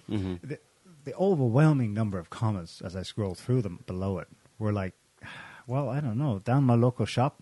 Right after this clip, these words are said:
Speaker 2: the price of name, name the product is actually about fifty p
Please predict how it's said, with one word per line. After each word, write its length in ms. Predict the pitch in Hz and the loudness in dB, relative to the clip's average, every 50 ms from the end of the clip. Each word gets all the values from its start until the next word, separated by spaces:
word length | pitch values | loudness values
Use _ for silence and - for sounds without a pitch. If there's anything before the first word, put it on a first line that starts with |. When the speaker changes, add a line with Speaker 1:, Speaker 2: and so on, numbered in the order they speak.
| - - _ | -20 -20 _
Speaker 2:
the 80 | - 113 | -14 -14
price 360 | _ - 120 113 117 - - | _ 0 2 2 2 0 -2
of 160 | 110 92 - - _ _ _ _ _ _ _ _ _ _ _ _ _ _ _ | -6 -6 -6 -12 _ _ _ _ _ _ _ _ _ _ _ _ _ _ _
name, 320 | 110 101 101 104 104 98 - | -6 -4 -4 -4 -6 -6 -10
name 380 | 107 113 104 101 110 113 107 | -10 -8 -6 -4 -2 -2 -2
the 80 | 92 92 | -4 -8
product 480 | - - 139 143 123 104 95 - - - _ _ _ _ _ | -2 0 2 2 2 0 -2 -6 -14 -20 _ _ _ _ _
is 120 | - 120 - | -12 -10 -6
actually 540 | 139 147 143 - - - 107 101 95 92 92 | -6 -6 -6 -8 -10 -8 -6 -6 -6 -6 -6
about 400 | 101 101 _ - 147 117 98 - | -8 -8 _ -2 -2 -2 -2 -4
fifty 320 | _ - 131 - - 113 - - _ _ _ | _ -4 -4 -4 -4 -12 -12 -12 _ _ _
p 320 | - 113 101 92 92 82 | -6 -4 -4 -4 -8 -10